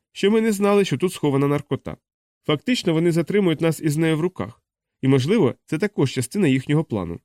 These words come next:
«Ой, бля!» роздратовано скрикнув Лакман. Він впав на диван. «Бля, бля, бля! Ми нічого не можемо вдіяти. Тут, мабуть, у тисячі місць заникана наркота.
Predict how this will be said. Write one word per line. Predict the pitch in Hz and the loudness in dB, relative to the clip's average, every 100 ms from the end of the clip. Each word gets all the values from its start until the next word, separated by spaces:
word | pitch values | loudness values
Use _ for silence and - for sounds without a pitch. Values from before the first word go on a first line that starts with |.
| _ _ _ _ _ _ | _ _ _ _ _ _
«Ой, | 143 160 233 | -2 0 2
бля!» | 202 208 165 110 - _ - | 2 4 2 0 -6 _ -2
роздратовано | 143 127 131 143 127 127 | 0 2 2 2 4 2
скрикнув | - 120 - 127 | 2 -2 0 -2
Лакман. | 95 - - - _ _ _ - | -4 -6 -14 -14 _ _ _ -4
Він | 127 214 | 0 0
впав | - 151 | 0 -2
на | 139 | 0
диван. | 135 143 98 - - _ _ - | -2 -2 -6 -10 -14 _ _ -10
«Бля, | - 269 226 175 | -2 0 0 0
бля, | 156 277 262 | 0 0 0
бля! | 156 202 269 127 - _ _ | 0 0 0 -2 -6 _ _
Ми | 294 | -2
нічого | 269 226 - 226 | 0 2 2 2
не | 196 | 2
можемо | 208 190 196 | 2 2 2
вдіяти. | 196 226 151 113 90 - _ _ - | 0 0 0 -2 -8 -16 _ _ -4
Тут, | 208 226 | -4 0
мабуть, | 220 226 - | 0 0 -2
у | 190 | -4
тисячі | 214 220 214 196 - | -2 -2 0 -2 0
місць | 214 208 - | 0 -2 -4
заникана | 139 180 185 180 180 | -2 0 0 0 0
наркота. | 180 - 202 - | -2 -2 -6 -6